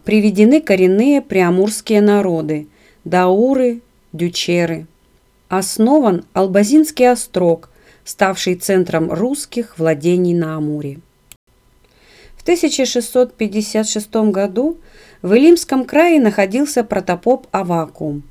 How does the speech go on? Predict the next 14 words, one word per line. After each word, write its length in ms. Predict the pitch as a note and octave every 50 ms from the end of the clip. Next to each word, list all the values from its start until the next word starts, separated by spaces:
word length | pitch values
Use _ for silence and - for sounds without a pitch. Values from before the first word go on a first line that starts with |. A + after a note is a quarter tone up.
| - - - - _ _ _ _
один 340 | - - F3+ F3 G3+ A3 A3
из 120 | G#3 G3 -
самых 440 | - - D#4+ E4+ D#4+ D4+ D4 -
ярких 500 | G#3 G3 G3+ G#3+ G#3+ A3 A3 A3+ G#3+ G#3+
противников 720 | - - - F3+ F3+ - D4 C#4 C#4 C4+ B3+ - A#3+ A#3 G#3+ - _
церковной 580 | - - - F3+ F3 - - C4 C4 C4 B3 A3
реформы 460 | F#3 F3+ F3 - G3 G#3 G#3+ G#3 G#3
московского 640 | G3 F#3 E3+ - - - G3+ G3+ G3+ - - - F3+ F3
патриарха 680 | - E3 E3 - E3 E3 E3 E3 E3 E3+ - - E3+
Никона. 500 | E3 E3+ E3 D#3 - - D3 D3+ D3 C#3 C#3+ _ _ _ _ _ _ _ _ _ _ _ _ _ _ _ _ _ _ _ _ _ -
В 60 | E3+
результате 640 | F#3 A#3 A3 A#3+ C4+ C4 - D4+ D4+ D4+ D4+ C4+ C4
этой 380 | - - B3+ B3 B3 A#3+ A#3
реформы 580 | G#3+ A#3 A3+ - D#4 E4 E4+ D4+ G#3 E3+ D#3+